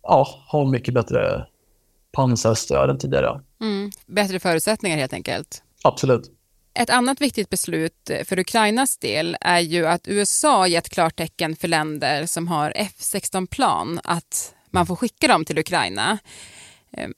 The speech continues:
Speaker 2: alltså, hur viktigt är det här beskedet för Ukraina?
Speaker 1: Viktigt. Det är allt som Zelensky har egentligen fokuserat på när han pratar med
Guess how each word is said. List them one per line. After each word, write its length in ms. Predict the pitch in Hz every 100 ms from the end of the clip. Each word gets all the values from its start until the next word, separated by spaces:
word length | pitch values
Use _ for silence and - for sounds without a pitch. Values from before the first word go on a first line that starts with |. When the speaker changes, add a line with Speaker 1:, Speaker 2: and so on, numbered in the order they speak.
| -
Speaker 2:
alltså, 200 | 226 -
hur 200 | 269 247
viktigt 400 | 254 - 262 247
är 80 |
det 120 | 240 233
här 260 | 302 302
beskedet 960 | 247 233 - 95 87 95 170 - - - - _
för 140 | 175
Ukraina? 500 | 156 - 123 131 165 - _ - 160 143
Speaker 1:
Viktigt. 560 | 147 151 156 135 - -
Det 200 | 139 151
är 280 | 147 135 131
allt 360 | - 123 120
som 220 | - 127
Zelensky 580 | - 123 120 - - 117
har 520 | 113 113 113 104 104
egentligen 340 | 131 120 117 113
fokuserat 480 | 120 120 147 165 135
på 420 | 123 123 117 -
när 240 | 131 127 123
han 240 | 120 113
pratar 280 | 120 113 131
med 260 | 120 113